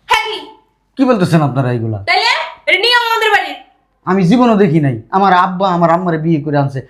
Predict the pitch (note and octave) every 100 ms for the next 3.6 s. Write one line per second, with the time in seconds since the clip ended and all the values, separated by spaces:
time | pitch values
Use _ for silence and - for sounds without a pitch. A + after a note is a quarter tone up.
0 | - F#3+ F#3 E3+ F3 E3+ C3 C3+ E3+ E3+
1 | E3+ E3 D#3+ D#3 D3 D3+ D3 C#3 - _
2 | D#3+ E3 D#3+ E3 E3 C#3+ C3+ D#3 D3 D3
3 | C#3+ C#3+ D3 A#2+ A#2 G2